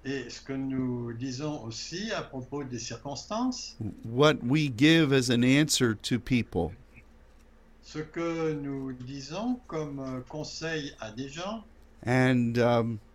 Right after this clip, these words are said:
Speaker 2: I would like to say that I have mastered this.
Speaker 1: J'aimerais dire que j'ai maîtrisé cela.
Speaker 2: But I freely confess that I have not.
Speaker 1: Mais je dois confesser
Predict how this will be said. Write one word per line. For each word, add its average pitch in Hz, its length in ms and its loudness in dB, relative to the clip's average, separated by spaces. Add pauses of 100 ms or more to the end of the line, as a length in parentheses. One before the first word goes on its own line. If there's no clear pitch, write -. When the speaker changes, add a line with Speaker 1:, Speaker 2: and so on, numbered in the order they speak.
(220)
Speaker 2:
I 127 100 2
would 175 160 4
like 180 260 6
to 160 100 -2
say 175 340 6
that 156 160 6
I 151 180 8
have 139 200 2
mastered 123 920 4 (140)
this. 98 760 -2 (840)
Speaker 1:
J'aimerais 135 460 -6
dire 175 520 -6
que 131 880 -4 (320)
j'ai 127 220 -4
maîtrisé 160 680 -4
cela. 190 540 -6 (680)
Speaker 2:
But 135 140 4
I 151 160 8
freely 185 420 2
confess 175 640 4
that 143 140 4
I 156 140 8
have 143 240 6
not. 127 560 4 (960)
Speaker 1:
Mais 139 480 -6
je 127 140 -8
dois 139 560 -2
confesser 127 1300 -6